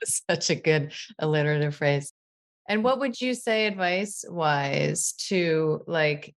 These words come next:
new parents of a boy?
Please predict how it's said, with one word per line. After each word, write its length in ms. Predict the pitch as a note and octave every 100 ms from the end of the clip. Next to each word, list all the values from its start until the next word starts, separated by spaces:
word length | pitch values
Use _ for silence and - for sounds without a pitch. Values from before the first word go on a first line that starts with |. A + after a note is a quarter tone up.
| -
new 220 | E3+ E3
parents 720 | D#3 D#3 D3+ C#3+ D3 - - -
of 240 | D3 C#3
a 60 | C#3
boy? 720 | C#3+ C#3+ C#3 - - - F#3